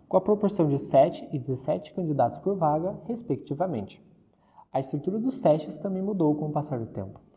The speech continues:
A uem é a única que mantém a rotina de duas provas por ano, verão e inverno. As demais realizam apenas um vestibular ao ano. A U E P G, que antes da pandemia da covid dezenove realizava duas provas, agora realiza apenas uma.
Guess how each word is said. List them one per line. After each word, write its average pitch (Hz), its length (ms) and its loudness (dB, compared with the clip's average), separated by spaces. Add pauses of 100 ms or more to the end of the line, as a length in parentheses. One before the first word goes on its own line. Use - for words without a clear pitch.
(400)
A - 80 4
uem 135 360 4
é - 40 -6
a 127 80 2
única 185 220 0
que - 120 -6
mantém 165 300 -2
a 214 80 -2
rotina 175 500 -2
de 135 120 -4
duas 165 340 -4
provas 156 380 2
por 180 180 -2
ano, 107 300 -2 (120)
verão 123 680 -2 (120)
e 135 80 -10
inverno. 131 380 0 (1300)
As 135 140 -8
demais 135 380 2
realizam 127 320 4
apenas 117 380 -2
um 147 120 2
vestibular 160 460 2
ao 143 160 4
ano. 95 320 -4 (480)
A - 80 0
U 131 40 4
E 135 60 2
P 190 140 0
G, 196 200 0 (200)
que - 120 0
antes 127 240 0
da 135 160 0
pandemia 127 460 -2
da 117 140 -4
covid 120 320 -2
dezenove 110 420 -2
realizava 107 540 -6
duas 120 320 -6
provas, 156 440 2
agora 208 240 -2
realiza 185 540 -2
apenas 160 420 -4
uma. 117 240 -10